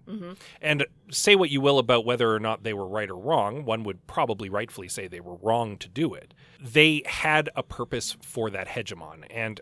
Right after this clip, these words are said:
Speaker 2: that's what Hefandin believed in. Like, his worst fears are <laughs> coming to fruition right now.
Speaker 1: Yeah.
Speaker 2: And the rebels kind of invited the Western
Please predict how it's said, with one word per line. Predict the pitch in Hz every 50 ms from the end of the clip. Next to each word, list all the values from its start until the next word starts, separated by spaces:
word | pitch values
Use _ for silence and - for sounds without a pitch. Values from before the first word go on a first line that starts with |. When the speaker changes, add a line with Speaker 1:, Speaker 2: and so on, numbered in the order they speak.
| - -
Speaker 2:
that's | 113 123 127 135 135 - - - - - - - -
what | 113 107 131 139 -
Hefandin | - 139 120 - - 123 120 127 127 127 117 110
believed | 101 113 107 123 185 208 139 - -
in. | - - _ - _ _ _ _ _ _ -
Like, | 127 127 123 117 - -
his | 117 127 156 175 165
worst | 135 147 156 143 - -
fears | - - 160 170 147 127 - -
are |
<laughs> | 110
coming | - - - - 82 - - -
to | - 127
fruition | - - 107 110 113 131 160 - - 98 160
right | 160 156 160 - -
now. | 170 160 156 160 - - 160
Speaker 1:
Yeah. | 165 160 156 156 -
Speaker 2:
And | 139 147 160 160 147 - - _ -
the | 123 123 147 147
rebels | 123 139 156 175 208 208 214 185 -
kind | - - - - 175 214 214
of | 202 196 170 175
invited | 185 180 160 - 160 165 175 175 180 170
the | 160 170
Western | 160 160 165 160 - - - 160 156 151 151 151